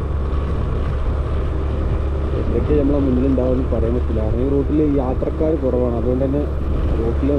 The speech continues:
വന്യമൃഗങ്ങളെ കാണാൻ സാധ്യത കൂടുതലാണ്. പക്ഷെ നമ്മളെ ഭാഗ്യത്തിനോ, ആ, അതോ ഭാഗ്യക്കേടാണോടാന്ന് അറിയില്ല, നമ്മളൊന്നും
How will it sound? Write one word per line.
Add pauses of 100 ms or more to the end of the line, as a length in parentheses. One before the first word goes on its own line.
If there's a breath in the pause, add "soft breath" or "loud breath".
(120)
വന്യമൃഗങ്ങളെ (120)
കാണാൻ (120)
സാധ്യത (120)
കൂടുതലാണ്. (840)
പക്ഷെ
നമ്മളെ (120)
ഭാഗ്യത്തിനോ, (1040)
ആ, (200)
അതോ (280)
ഭാഗ്യക്കേടാണോടാന്ന്
അറിയില്ല, (240)
നമ്മളൊന്നും